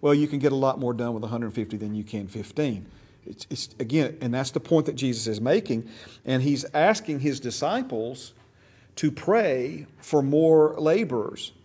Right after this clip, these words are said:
Now, Jesus, uh, these guys are willing to do,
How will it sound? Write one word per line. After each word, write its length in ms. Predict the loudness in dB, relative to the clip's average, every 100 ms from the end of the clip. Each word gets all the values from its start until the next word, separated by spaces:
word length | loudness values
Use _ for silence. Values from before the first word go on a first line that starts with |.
| -20 -14 0
Now, 120 | 2
Jesus, 440 | 4 2 2 -4
uh, 160 | -4 -6
these 260 | 4 4 4
guys 460 | 0 2 2 4
are 100 | 2
willing 380 | 8 8 6 2
to 100 | -4
do, 580 | 0 2 4 0 -4